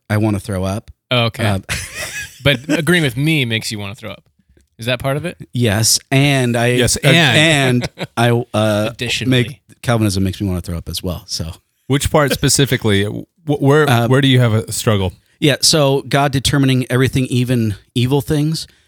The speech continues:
Speaker 1: Uh, so, uh, w-, one of, one of the issues is, is God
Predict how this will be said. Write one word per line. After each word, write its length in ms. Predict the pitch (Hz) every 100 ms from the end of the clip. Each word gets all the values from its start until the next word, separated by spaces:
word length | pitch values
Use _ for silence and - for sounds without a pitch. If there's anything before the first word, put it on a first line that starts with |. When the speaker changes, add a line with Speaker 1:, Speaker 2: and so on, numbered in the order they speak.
| _ _ 135
Speaker 1:
Uh, 240 | 123 113 120 -
so, 420 | - 131 127 - _ -
uh, 140 | 123 - - -
w-, 200 | 165 180
one 140 | 180 170
of, 100 | 151
one 120 | 151
of 60 | 143
the 80 |
issues 260 | 147 - 127
is, 200 | 120 - -
is 240 | 120 110 -
God 360 | 117 135 143